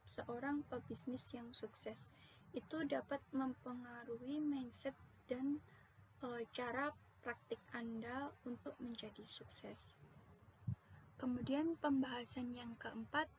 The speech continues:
adalah aset dan beban. Aset adalah segala sesuatu milik kita yang bisa memasukkan uang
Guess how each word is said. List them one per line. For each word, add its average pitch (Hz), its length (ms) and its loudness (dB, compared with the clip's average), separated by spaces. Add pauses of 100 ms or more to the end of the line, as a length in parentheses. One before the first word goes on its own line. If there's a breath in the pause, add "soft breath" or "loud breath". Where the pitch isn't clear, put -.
adalah 233 480 -2 (160)
aset - 320 0 (160)
dan 226 160 -4
beban. - 460 -16 (1120 loud breath)
Aset 285 480 4 (240)
adalah 240 560 2
segala 247 640 2
sesuatu 240 800 2
milik 233 400 -6 (160)
kita 233 720 -2 (560 loud breath)
yang 247 320 4
bisa 269 560 4
memasukkan 254 1040 4
uang 277 800 4